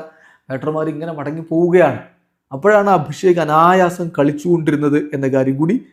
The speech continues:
ശ്രദ്ധിക്കണം. ആ, ടീംമേറ്റ്സ് ബുദ്ധിമുട്ടുന്ന ഘട്ടത്തിൽ അദ്ദേഹം മനോഹരമായിട്ട് സ്റ്റണ്ണിങ് ഷോട്ടുകൾ കൂടി ഉതിർക്കുന്നുണ്ടായിരുന്നു. ആ, പതിനാല് റൺസാണ് ബാറ്റ്ലറ്റിൻ്റെ, ആ, കളിയിലെ സെക്കൻഡ് ഓവറിൽ അദ്ദേഹം അടിച്ചെടുക്കുന്നത്.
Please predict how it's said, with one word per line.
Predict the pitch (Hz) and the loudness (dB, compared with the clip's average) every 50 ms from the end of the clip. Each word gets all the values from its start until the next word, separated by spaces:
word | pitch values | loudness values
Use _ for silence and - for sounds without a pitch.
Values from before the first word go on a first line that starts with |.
| _ _ _ _ _ | _ _ _ _ _
ശ്രദ്ധിക്കണം. | - - 131 131 131 165 160 170 170 151 117 - - - _ _ _ _ _ _ _ _ - 127 | -12 -10 -8 -2 0 2 2 4 2 2 0 -4 -10 -20 _ _ _ _ _ _ _ _ -4 -2
ആ, | 127 123 123 123 123 - - - - _ _ _ | -2 -2 -2 -4 -6 -8 -10 -12 -18 _ _ _
ടീംമേറ്റ്സ് | 147 147 147 147 147 143 147 - | 0 0 2 2 0 -2 -2 -2
ബുദ്ധിമുട്ടുന്ന | 139 135 135 135 147 147 139 127 143 131 139 | -2 -2 -2 -2 -2 -4 -4 -6 -6 -4 -4
ഘട്ടത്തിൽ | 135 - 131 131 - 196 - 139 139 139 - - _ | -4 -6 -8 -10 -12 -12 -8 -6 -6 -6 -6 -8 _
അദ്ദേഹം | 131 127 135 127 139 135 | -10 -8 -6 -6 -6 -8
മനോഹരമായിട്ട് | 127 123 113 113 143 139 147 160 151 147 139 135 139 - 139 143 - | -10 -12 -12 -14 -14 -10 -8 -6 -6 -6 -6 -8 -8 -8 -10 -12 -12
സ്റ്റണ്ണിങ് | - - - 165 156 170 190 190 180 | -18 -12 -8 -8 -6 -6 -6 -8 -8
ഷോട്ടുകൾ | 175 - 156 147 156 151 - 202 185 202 196 190 | -10 -8 -6 -6 -6 -2 0 2 2 2 0 0
കൂടി | 190 196 170 160 | -2 -2 -2 0
ഉതിർക്കുന്നുണ്ടായിരുന്നു. | 156 147 147 147 147 - 143 135 131 120 123 120 113 113 120 151 190 233 - - _ _ _ _ _ _ _ _ _ _ _ - | 0 0 0 0 -2 -4 -4 -4 -6 -6 -6 -6 -6 -6 -4 -4 -4 -4 -6 -12 _ _ _ _ _ _ _ _ _ _ _ -4
ആ, | 135 135 127 123 123 127 117 - - _ | -4 -2 -2 -2 -2 -4 -6 -10 -4 _
പതിനാല് | 170 170 165 190 202 220 220 233 240 226 208 | 0 2 2 2 4 4 4 4 4 4 4
റൺസാണ് | 202 185 175 175 - 170 135 120 110 - - _ _ _ _ _ _ _ _ _ - | 2 0 -4 -4 -2 -2 -2 -2 -4 -10 -16 _ _ _ _ _ _ _ _ _ -2
ബാറ്റ്ലറ്റിൻ്റെ, | 143 147 147 147 156 151 147 147 139 131 127 131 131 135 - _ _ _ _ _ _ _ - | 0 0 0 0 -2 -4 -4 -4 -8 -8 -6 -8 -8 -8 -12 _ _ _ _ _ _ _ -14
ആ, | 127 123 117 - _ - 156 | -14 -12 -14 -14 _ -2 0
കളിയിലെ | 147 147 151 151 135 131 | 2 2 2 0 -2 -4
സെക്കൻഡ് | 135 - 135 - - 139 127 | -6 -10 -12 -12 -12 -10 -8
ഓവറിൽ | 127 127 127 135 127 131 131 | -8 -8 -8 -8 -6 -6 -8
അദ്ദേഹം | 123 117 113 127 127 - _ - | -8 -8 -10 -12 -14 -14 _ -12
അടിച്ചെടുക്കുന്നത്. | 127 127 123 - - 139 127 123 - - 127 127 120 - - | -10 -10 -6 -4 -4 -4 -4 -6 -8 -8 -8 -8 -10 -10 -14